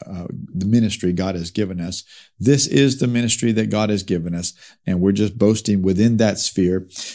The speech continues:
And he says, "Because he who glories, let him glory in the Lord."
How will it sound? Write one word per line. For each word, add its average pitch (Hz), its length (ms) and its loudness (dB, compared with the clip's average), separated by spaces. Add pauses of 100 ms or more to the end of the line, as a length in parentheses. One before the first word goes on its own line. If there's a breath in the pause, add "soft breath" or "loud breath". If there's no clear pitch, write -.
(200 loud breath)
And 107 120 4
he 104 80 4
says, 107 260 2
"Because 110 380 2
he 131 100 4
who 127 120 6
glories, 117 480 0
let 113 160 2
him 110 140 -2
glory 107 360 0
in 98 140 0
the 95 100 0
Lord." 117 440 4